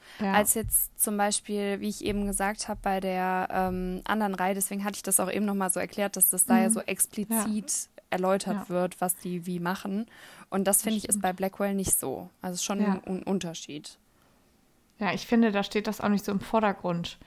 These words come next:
Speaker 1: Also, weil da so viel passiert, also ja,
Speaker 2: Ja.
Speaker 1: doch schon, aber da passiert so viel.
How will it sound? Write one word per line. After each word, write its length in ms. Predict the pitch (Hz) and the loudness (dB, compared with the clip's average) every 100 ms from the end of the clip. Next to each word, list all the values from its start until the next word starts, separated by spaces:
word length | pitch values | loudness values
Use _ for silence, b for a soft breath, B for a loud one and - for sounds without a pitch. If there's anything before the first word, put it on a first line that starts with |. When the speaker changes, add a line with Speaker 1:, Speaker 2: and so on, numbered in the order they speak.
| B B B B | B B B B
Speaker 1:
Also, 200 | 185 180 | 2 6
weil 120 | 190 | 8
da 160 | 196 190 | 8 6
so 200 | 233 277 | 4 4
viel 300 | - 247 240 | 2 4 4
passiert, 720 | 240 226 - 247 254 240 - | 4 0 2 4 4 2 -2
also 200 | 202 190 | 0 4
ja, 200 | 196 202 | 6 6
Speaker 2:
Ja. 60 | 190 | 6
Speaker 1:
doch 180 | - | 4
schon, 320 | - 226 233 233 | 4 6 8 8
aber 380 | 196 196 196 B B B B | 8 8 6 B B B B
da 80 | 196 | -4
passiert 500 | 208 202 - 226 214 | -2 -2 2 0 2
so 240 | 226 269 | 2 2
viel. 580 | 277 - 254 254 240 240 | 0 2 4 6 6 6